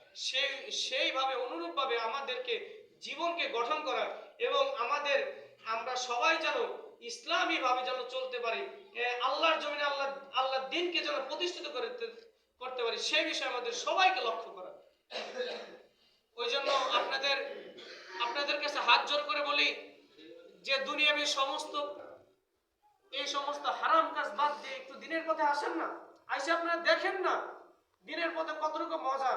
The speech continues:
কতটুকু আনন্দ, জান্নাত কতটা সহজ, এটা ভাইবেও মানে কি কুল পাওয়া যায় না, কিন্তু জান্নাতকে অর্জন করে নিন, অর্জন ক-, অর্জন,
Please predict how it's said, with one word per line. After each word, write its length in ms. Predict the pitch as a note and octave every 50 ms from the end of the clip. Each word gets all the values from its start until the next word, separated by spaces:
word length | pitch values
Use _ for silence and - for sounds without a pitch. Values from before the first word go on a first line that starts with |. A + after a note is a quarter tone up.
| - - - - - - _ _
কতটুকু 380 | C4+ C#4+ D4 D#4+ E4 E4+ E4+ E4
আনন্দ, 420 | - - D4 D#4 F4 F4 F4 F4 D#4 - - - - - - - - - - - - - - - - - - - _ _ _ _ _ _ _ _ _ _ _ _ _ _ _ _ _ _ _ _ _ -
জান্নাত 380 | A#3+ C4+ D#4+ D#4 E4 E4 E4 D#4+ D4+
কতটা 320 | D#4 D#4+ D#4 D#4+ D#4+ D#4+
সহজ, 480 | D#4 - C#4 C4 C4+ D#4 E4 D#4+ D#4+ D#4
এটা 220 | C#4+ D4 D4 C#4 C4+ - - - - - -
ভাইবেও 400 | - B3+ C4+ - E4+ F4+ F4+ F4
মানে 200 | F4 E4+ E4 E4
কি 180 | E4 E4 D4+ C#4+ C#4+ - - - - - - - - D4 - - - - - -
কুল 220 | D#4 E4 D#4+ D#4+
পাওয়া 200 | C#4+ C4 - -
যায় 160 | A3+ G#3 F#3
না, 100 | - - - - - - _ _ _ _ _
কিন্তু 220 | B3 B3+ - A#3 A3+
জান্নাতকে 520 | - A3+ A#3 A3+ A#3 B3 B3+ B3 - A3
অর্জন 380 | G3 D4 - - B3+ C#4+ C#4+ -
করে 120 | B3 A#3
নিন, 280 | - - - - - - - _ _ _ _ _ _ _ _ _ _ _ _ _ _ -
অর্জন 320 | - - - - B3+ C#4 C#4 G3+
ক-, 220 | G3 F3+ - G3+
অর্জন, 280 | A3+ A#3 A#3 - C#4+